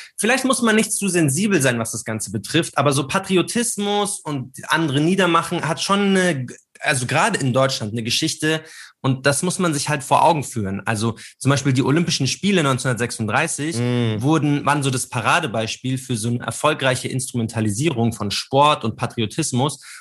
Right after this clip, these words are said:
Speaker 1: Und da wurde halt so, ähm, wurde dem Volk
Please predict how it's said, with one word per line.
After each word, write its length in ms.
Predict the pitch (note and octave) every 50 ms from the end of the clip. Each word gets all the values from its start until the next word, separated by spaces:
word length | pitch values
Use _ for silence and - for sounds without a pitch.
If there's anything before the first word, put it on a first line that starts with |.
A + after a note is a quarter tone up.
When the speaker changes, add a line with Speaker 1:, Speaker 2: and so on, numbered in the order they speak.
| - _ _
Speaker 1:
Und 120 | - A#2 G#2+
da 240 | C3+ C#3+ D#3 - -
wurde 240 | C3+ C#3 D3 D#3 C#3
halt 180 | C#3 C#3+ C3+ C3+
so, 440 | B2 C#3 C#3 C#3 C#3 C3+ B2+ - -
ähm, 580 | B2 B2+ B2+ B2 B2 B2 A#2+ B2 A#2+ A#2 A2+ - _ _ _ _ - _ _ _ _ _ - - B2+ - -
wurde 320 | - C3 A#2 C#3+ D#3 C3+ A#2+
dem 180 | C3 B2+ B2
Volk 560 | - - - - F3 F#3+ G3 G3+ G#3 G3+ -